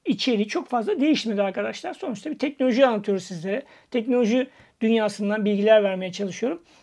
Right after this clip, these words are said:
O bakımdan çok basit işler için de çok bir sürü yazılım var. Ama mutlaka ve mutlaka bir yazılım kullanmanız gerekiyor arkadaşlar. Çünkü söylediğim gibi düzenleme yapmanız gerekiyor. Yanlış bir şey söylüyorsunuz, orayı kesmeniz gerekiyor. Bu gibi şeyler için mutlaka ve mutlaka bir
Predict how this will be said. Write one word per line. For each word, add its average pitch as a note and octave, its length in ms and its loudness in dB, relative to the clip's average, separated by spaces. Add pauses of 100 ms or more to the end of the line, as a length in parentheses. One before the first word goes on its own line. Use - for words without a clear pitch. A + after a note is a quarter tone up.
(140)
O F#4 120 6
bakımdan C#4+ 520 4 (220)
çok D4 240 0
basit D#4+ 260 2
işler F4 260 0
için C#4+ 180 -4
de C4+ 80 2
çok C4 260 -2
bir D4+ 60 -2
sürü D4+ 280 -2
yazılım G3+ 460 0
var. D4 120 -4 (280)
Ama D4+ 220 2
mutlaka D4+ 520 0
ve C4 60 0
mutlaka A3+ 480 0
bir D#4+ 60 0
yazılım C#4 300 -2
kullanmanız A3 500 -2
gerekiyor F#3+ 320 -6
arkadaşlar. F#3+ 400 -10
Çünkü B3+ 340 -4 (200)
söylediğim C#4 420 2
gibi A3+ 200 0
düzenleme A3+ 420 0
yapmanız C4 340 -2
gerekiyor. B3 480 0 (300)
Yanlış B3 380 4
bir A3 60 -6
şey C4+ 180 0
söylüyorsunuz, B3 520 -2
orayı A#3+ 300 0
kesmeniz A#3+ 460 0
gerekiyor. A#3+ 480 2 (360)
Bu E4 140 2
gibi C4 180 4
şeyler C#4+ 240 0
için D4+ 320 0
mutlaka B3 380 2
ve A3 100 8
mutlaka A#3 540 0
bir A#3 200 -2